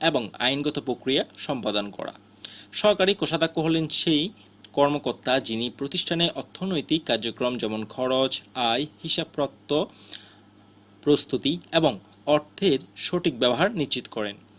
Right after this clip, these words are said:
তার দায়িত্বের মধ্যে রয়েছে বিল পেমেন্ট, আয় ব্যয়ের হিসাব রাখা, আর্থিক রিপোর্ট তৈরি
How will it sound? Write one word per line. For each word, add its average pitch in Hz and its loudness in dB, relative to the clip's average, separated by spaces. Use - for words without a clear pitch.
তার 143 4
দায়িত্বের 170 2
মধ্যে 170 2
রয়েছে 170 4
বিল 120 0
পেমেন্ট, 127 2
আয় 120 0
ব্যয়ের 110 2
হিসাব 123 2
রাখা, 131 2
আর্থিক - -6
রিপোর্ট 147 -2
তৈরি 151 0